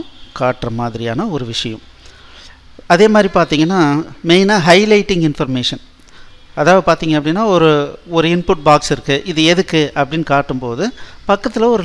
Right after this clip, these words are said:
லேபிள் கொடுத்துடலாம். அது என்னன்னா, சின்ன ஃபாண்ட்ல தான் இருக்கும், அதே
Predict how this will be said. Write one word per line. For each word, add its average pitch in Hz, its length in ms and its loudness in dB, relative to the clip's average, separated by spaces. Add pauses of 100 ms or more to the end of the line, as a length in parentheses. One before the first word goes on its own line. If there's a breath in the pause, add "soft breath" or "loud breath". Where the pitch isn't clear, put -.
லேபிள் 160 340 2
கொடுத்துடலாம். 127 440 -6 (540 soft breath)
அது 185 180 4
என்னன்னா, 196 260 2 (160)
சின்ன 202 400 2
ஃபாண்ட்ல 165 440 4
தான் 160 120 4
இருக்கும், 160 340 0 (680 soft breath)
அதே 196 120 4